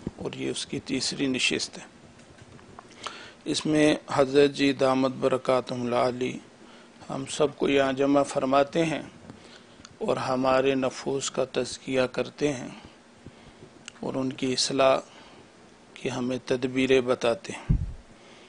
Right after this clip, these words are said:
और अल्लाह ताला का लाख लाख शुक्र हमें अदा करना चाहिए कि हमें हज़रत जी की सोबत नसीब हुई। और सोबत ही हमारे इस तज़किया के रास्ते की बुनियाद है,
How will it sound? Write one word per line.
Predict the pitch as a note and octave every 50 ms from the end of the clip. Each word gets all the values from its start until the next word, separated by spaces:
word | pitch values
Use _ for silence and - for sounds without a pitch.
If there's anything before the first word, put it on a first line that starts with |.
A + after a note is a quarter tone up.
| - - - - - - - - - - - - - - -
और | C3 C3+
अल्लाह | C3+ C#3 C#3 C#3+ D3+ D3+
ताला | C#3+ - D3 C#3+ C#3 C#3+ D3
का | C#3+ - D3 C3+
लाख | C3 C3+ C3+ C#3 C3+ - C#3+
लाख | C#3 C#3 C3+ C3 -
शुक्र | - - C#3 - - C#3+ D3
हमें | C3 C3+ C3+ C3 C3
अदा | B2+ B2+ A#2+ C3 C3 B2+
करना | B2 - B2+ B2+ B2+ B2+ C3+ C3
चाहिए | B2+ - C3+ B2+ C3 B2+
कि | B2 - C3+
हमें | A#2+ B2 C3 C3 C#3 C3+
हज़रत | C3 B2+ C3+ C#3+ C#3
जी | C3 C3+ C3+ C3+
की | C3+ - C#3+ C3
सोबत | - - - C#3 C3 C3 C#3 C3+ - -
नसीब | C3 C3 B2+ - - - C3 B2 B2
हुई। | - G#2+ C3+ A2 - - - - - - - - - - - - - - - - - - - - - - - - - - - - - - - - -
और | A#3
सोबत | F#3+ - - - E3+ D#3 D3 D#3 E3+ E3+ E3+ -
ही | D#3+ D#3+
हमारे | D3 C3+ D3 C3 C#3 C#3 C#3+ C#3 C#3+ D3
इस | D3 - D3 - - - -
तज़किया | D3+ C#3+ C#3 C3 - - - D3 C#3+ C#3+ C#3+ C#3+ C#3+ C#3+ C#3+ D3+ - - - - - - - - - - - - - - - - - - - -
के | - - C#3
रास्ते | C3 C3+ C#3 C#3 C#3+ C3+ - - - D#3 D3+ C#3+
की | - -
बुनियाद | C#3 C3 C3 C#3 C3 B2+ B2+ B2 B2 B2 A2+ G#2
है, | A2+ -